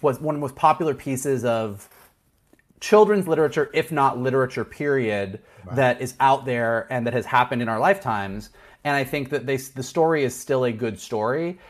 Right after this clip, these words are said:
Speaker 1: And I think that maybe taking a break on Harry Potter for a bit, uh, and letting J K Rowling go away and review her views on the world, uh, this in a few years when the actors, when Daniel Radcliffe and Emma Watson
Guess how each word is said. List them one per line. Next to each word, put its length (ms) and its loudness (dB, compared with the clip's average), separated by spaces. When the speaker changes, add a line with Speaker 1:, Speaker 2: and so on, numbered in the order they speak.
Speaker 1:
And 100 0
I 80 2
think 260 -4
that 120 -2
maybe 520 -4
taking 360 -6
a 60 -2
break 440 -2
on 160 0
Harry 220 0
Potter 300 4
for 180 2
a 60 0
bit, 400 2
uh, 340 2
and 120 -6
letting 260 -2
J 160 0
K 140 -2
Rowling 460 0
go 220 0
away 480 2
and 260 -6
review 360 -4
her 240 2
views 400 -6
on 340 -6
the 80 -4
world, 480 2
uh, 380 4
this 480 -2
in 380 0
a 100 -6
few 280 -6
years 640 0
when 200 -6
the 120 -4
actors, 720 -2
when 180 -8
Daniel 220 -4
Radcliffe 480 -4
and 180 -10
Emma 340 -6
Watson 680 -4